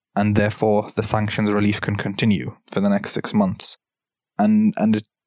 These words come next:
it looks like a dilemma for him, because he's gonna have the, everyone knows that he wants to end the deal and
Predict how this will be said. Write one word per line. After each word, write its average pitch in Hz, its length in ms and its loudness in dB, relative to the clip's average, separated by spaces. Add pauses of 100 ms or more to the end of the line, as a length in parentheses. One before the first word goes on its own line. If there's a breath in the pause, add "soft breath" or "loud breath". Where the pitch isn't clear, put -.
it 104 200 -2
looks - 180 0
like 117 180 0
a 123 40 0
dilemma 107 400 2
for - 120 -6
him, 95 220 0
because 101 220 -2
he's 107 140 0
gonna 113 200 2
have 110 200 -2
the, 101 100 -2 (560)
everyone 120 420 4
knows 113 300 4
that - 100 0
he - 160 0
wants 107 320 2
to 101 160 -4
end 107 180 4
the 104 80 4
deal 107 440 2
and 104 440 2